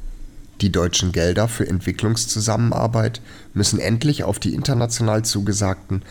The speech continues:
null Komma sieben Prozent des Bruttoinlandsproduktes angehoben werden. Soziale Gerechtigkeit weltweit.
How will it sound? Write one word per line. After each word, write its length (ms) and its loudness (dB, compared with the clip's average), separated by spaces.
null 240 4
Komma 280 2
sieben 280 0
Prozent 640 -2
des 140 -2
Bruttoinlandsproduktes 1400 -2
angehoben 600 0
werden. 380 -2
Soziale 600 2
Gerechtigkeit 880 -2
weltweit. 720 -2